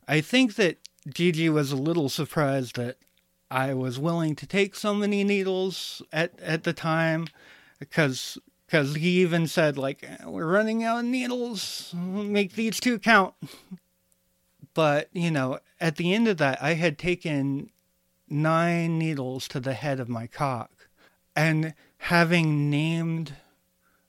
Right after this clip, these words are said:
the names of the people that had hurt me and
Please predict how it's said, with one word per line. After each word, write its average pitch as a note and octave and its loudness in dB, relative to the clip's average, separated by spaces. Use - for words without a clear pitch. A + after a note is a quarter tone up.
the D3 -6
names C#3+ 0
of B2 -8
the B2+ -8
people A#2 -10
that A#2 -12
had A2+ -10
hurt B2 -8
me A#2 -8
and B2 -6